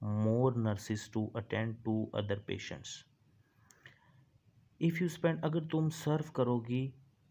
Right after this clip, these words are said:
अपना ज़्यादातर वक्त एक ही मरीज़ा पर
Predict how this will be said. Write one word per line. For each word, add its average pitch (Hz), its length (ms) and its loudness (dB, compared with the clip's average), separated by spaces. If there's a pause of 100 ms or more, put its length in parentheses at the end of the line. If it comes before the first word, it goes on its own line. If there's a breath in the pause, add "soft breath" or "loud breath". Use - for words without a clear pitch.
(120)
अपना 131 720 0 (320)
ज़्यादातर 127 720 6
वक्त 123 300 4
एक 123 220 2
ही 151 120 6
मरीज़ा 131 460 6
पर 101 280 4